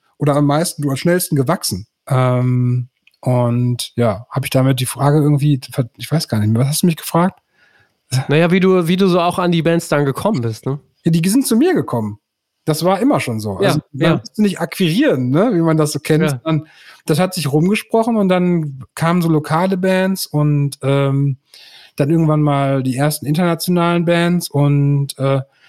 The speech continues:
Speaker 1: das ist halt so ganz organisch gewachsen, ne? Band für Band, ähm, ganz langsam.
Speaker 2: War das immer so Step für Step oder gab's dann
Speaker 1: Mhm.
Speaker 2: irgendwann auch mal so ein,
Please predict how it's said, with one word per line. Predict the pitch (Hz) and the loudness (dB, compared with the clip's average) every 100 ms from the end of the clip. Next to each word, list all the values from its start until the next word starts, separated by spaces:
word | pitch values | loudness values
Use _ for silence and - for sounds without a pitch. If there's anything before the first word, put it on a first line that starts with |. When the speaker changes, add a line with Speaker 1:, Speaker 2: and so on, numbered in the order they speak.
| - | -10
Speaker 1:
das | 131 | -4
ist | 165 | 0
halt | 165 147 | 0 0
so | 139 | 0
ganz | 160 180 | 0 0
organisch | 165 165 185 180 156 | 0 2 2 0 0
gewachsen, | 156 170 - 104 101 | -2 -2 -2 -4 -2
ne? | 156 - - | -2 -4 -12
Band | 120 147 160 | -2 0 0
für | 156 143 | -2 0
Band, | 143 117 98 - | 0 0 -4 -8
ähm, | 127 123 120 120 120 - | -4 -2 -2 -4 -6 -2
ganz | 151 147 | -2 0
langsam. | 143 147 110 98 104 _ _ _ _ _ | 0 0 -2 -6 -10 _ _ _ _ _
Speaker 2:
War | 151 | -4
das | 185 202 | -2 0
immer | 202 | 0
so | 180 175 | 0 -2
Step | 190 185 | -2 -4
für | 165 | -6
Step | - 226 214 | -4 -2 0
oder | 180 | 0
gab's | 170 170 | -2 -4
dann | 170 | -4
Speaker 1:
Mhm. | 160 | 0
Speaker 2:
irgendwann | 139 160 147 | 2 2 0
auch | 147 | 0
mal | 147 139 | 0 0
so | 143 | 0
ein, | 143 | 0